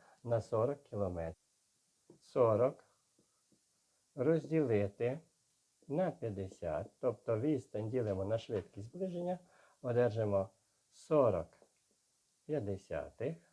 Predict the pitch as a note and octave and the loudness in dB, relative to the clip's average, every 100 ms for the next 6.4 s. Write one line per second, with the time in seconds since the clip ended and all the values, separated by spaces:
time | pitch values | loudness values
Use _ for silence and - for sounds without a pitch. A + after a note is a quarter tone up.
0 | _ _ _ _ _ _ _ _ _ _ | _ _ _ _ _ _ _ _ _ _
1 | C3 B2 A2 A2 B2 F3+ - _ _ _ | -2 -2 2 6 6 4 -4 _ _ _
2 | _ _ _ _ _ _ _ _ G#2+ G#2 | _ _ _ _ _ _ _ _ -6 -4
3 | G2+ G#2 B2+ C#3+ E3 - _ _ C3+ C#3+ | -4 -6 -4 -4 -4 -10 _ _ -10 -10
4 | C3+ G#2 E2+ - _ _ _ _ _ _ | -8 -10 -10 -12 _ _ _ _ _ _
5 | _ _ _ _ _ _ - C#3+ G#2 F#2+ | _ _ _ _ _ _ -8 -2 -2 -4
6 | - E3+ F3 | -10 -6 -6